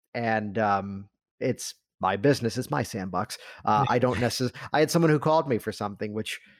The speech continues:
Speaker 1: uh, let your imaginations go exactly where you're gonna guess.
Speaker 2: <laughs>
Speaker 1: At one point, I was the only male hypnotist in the area.
Speaker 2: Mm-hmm.
Speaker 1: So when someone calls up and says,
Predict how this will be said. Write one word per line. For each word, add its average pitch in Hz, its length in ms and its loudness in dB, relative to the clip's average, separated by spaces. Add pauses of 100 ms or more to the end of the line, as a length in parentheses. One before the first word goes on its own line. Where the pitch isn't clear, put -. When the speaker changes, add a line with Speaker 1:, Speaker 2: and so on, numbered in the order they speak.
(180)
Speaker 1:
uh, 104 280 2
let 120 200 -2
your 113 360 -4
imaginations 104 680 -2
go 107 140 0
exactly 104 500 0
where 92 120 0
you're 90 100 -4
gonna 87 140 -4
guess. 139 420 0 (120)
Speaker 2:
<laughs> - 540 -12
Speaker 1:
At 127 120 4
one 156 240 4
point, 160 440 2
I 143 160 4
was 117 420 4
the 120 220 4
only 127 320 4
male 117 280 2
hypnotist 120 540 0
in 110 100 -2
the 117 140 4
area. 95 320 0 (680)
Speaker 2:
Mm-hmm. 135 400 6 (200)
Speaker 1:
So 139 240 4
when 123 180 4
someone 143 360 2
calls 135 320 2
up 135 120 2
and 131 140 -2
says, 143 300 4